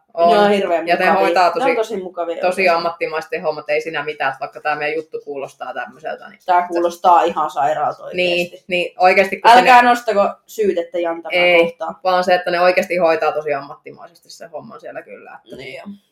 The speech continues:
Speaker 1: sinne kyllä voi ihan turvallisin mielin mennä, mutta tommoinen, että tavallaan tuli vähän yllätyksenä ehkä.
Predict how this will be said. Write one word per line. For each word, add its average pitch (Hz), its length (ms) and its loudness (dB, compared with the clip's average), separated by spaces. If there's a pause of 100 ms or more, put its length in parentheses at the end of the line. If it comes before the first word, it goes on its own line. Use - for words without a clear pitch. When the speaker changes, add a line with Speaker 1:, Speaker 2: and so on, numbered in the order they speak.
(140)
Speaker 1:
sinne 165 340 -6 (140)
kyllä 156 220 0
voi 156 120 0
ihan 165 140 0
turvallisin 156 480 -4
mielin 135 320 -8
mennä, 143 320 -8
mutta - 280 -14
tommoinen, - 360 -12
että - 240 -18 (440)
tavallaan 175 300 0
tuli 175 200 -2
vähän 160 240 0
yllätyksenä 147 720 -10
ehkä. - 260 -20